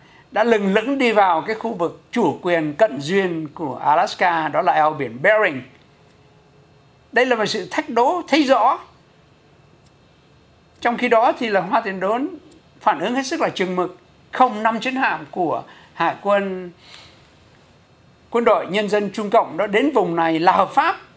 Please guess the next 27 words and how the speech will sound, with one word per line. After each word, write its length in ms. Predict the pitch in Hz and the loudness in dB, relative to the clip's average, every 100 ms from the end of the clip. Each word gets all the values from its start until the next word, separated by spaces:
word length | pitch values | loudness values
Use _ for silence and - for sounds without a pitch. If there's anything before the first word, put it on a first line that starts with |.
| _ _ - | _ _ -6
như 260 | 208 277 277 | 0 4 4
là 100 | 226 | 2
chúng 160 | 254 294 | 2 2
ta 240 | 262 240 | 2 2
đã 120 | 240 | 0
từng 300 | 247 240 196 | -2 -2 0
đến 240 | 175 262 262 | 0 0 0
vùng 200 | 220 170 | -2 0
Trường 220 | 202 165 | -2 0
Sa. 280 | 214 220 220 | 0 2 0
Thành 180 | 196 180 | -4 -8
thử 160 | 160 | -8
ra 80 | 156 | -8
chúng 100 | 175 247 | -6 -2
tôi 100 | 233 | 0
không 220 | 247 254 | 0 -2
có 80 | 302 | -2
phản 300 | 285 202 131 | 0 -2 -2
ứng 260 | 175 226 | -8 -4
nông 200 | 240 233 | -2 -2
nỗi 200 | 233 226 | -2 -2
và 240 | 262 202 147 | 0 -2 -2
vội 220 | 180 170 | 0 0
vã 220 | 180 190 | 0 0
làm 180 | 214 185 | 0 -2
cái 100 | 202 | -2
gì. 240 | 190 135 | -2 -2